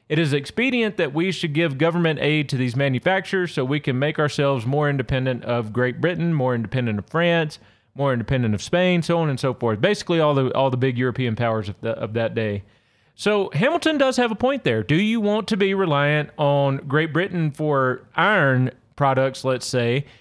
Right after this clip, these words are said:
if you're gonna have to fight a war with Great Britain? Obviously, the answer to that is no, but at the same time, Great Britain was also somewhat reliant on you for food.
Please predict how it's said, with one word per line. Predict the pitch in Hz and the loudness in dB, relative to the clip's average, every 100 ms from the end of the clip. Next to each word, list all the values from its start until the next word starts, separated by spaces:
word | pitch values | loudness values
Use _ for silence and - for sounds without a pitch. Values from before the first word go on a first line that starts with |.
| _ - | _ -4
if | 208 214 | -2 0
you're | |
gonna | 190 202 175 | 0 2 2
have | 170 170 | 0 -2
to | |
fight | 165 147 139 | 0 2 2
a | |
war | 120 131 | 2 2
with | 123 120 | 2 0
Great | 110 113 - | 0 -2 0
Britain? | 135 123 110 - | -2 0 -2 0
Obviously, | 151 147 147 - 139 | 2 2 2 0 0
the | 123 120 | 0 0
answer | 117 - | -2 -2
to | 110 113 | -2 -2
that | 107 107 | 0 -2
is | - 110 104 | -2 -4 0
no, | 220 135 | 0 2
but | 113 | 0
at | 123 - | 0 -4
the | |
same | - 127 113 | -4 -2 -2
time, | 139 240 196 175 | 0 0 0 0
Great | 131 135 120 | 0 -2 0
Britain | 170 160 | -4 -2
was | 143 120 | -2 0
also | 139 156 147 | 0 0 0
somewhat | 139 175 180 165 143 - | 0 0 0 0 0 -2
reliant | 131 123 127 127 | 0 2 2 2
on | 123 | 2
you | 127 151 | 0 -2
for | 143 117 120 | -2 -2 -2
food. | - 262 165 98 | 0 0 0 0